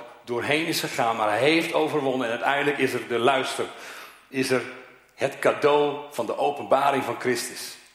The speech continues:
Ik werkte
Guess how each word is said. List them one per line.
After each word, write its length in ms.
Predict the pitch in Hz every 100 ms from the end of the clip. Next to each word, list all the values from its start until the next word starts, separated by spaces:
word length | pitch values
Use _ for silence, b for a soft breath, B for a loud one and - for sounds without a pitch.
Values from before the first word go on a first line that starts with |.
| _ _ _ - _ _ _ _ _ _ _ _ _ _ _ _ _ _ _ _ _ _ _ _ - _ _ B B B B B B _ _
Ik 180 | 135 135
werkte 400 | 190 196 180